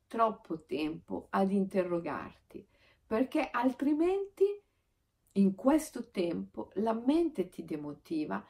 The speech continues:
e finisce che non fai più nulla.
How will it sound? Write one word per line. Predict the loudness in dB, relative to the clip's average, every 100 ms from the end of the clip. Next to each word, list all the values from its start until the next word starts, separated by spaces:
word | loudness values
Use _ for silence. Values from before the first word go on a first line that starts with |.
| _ _
e | 0
finisce | 0 0 0 0 -2 -8
che | -4 -4
non | -4 -6
fai | -4 -2 -2
più | -4 -2
nulla. | 0 2 0 -4 -14 -16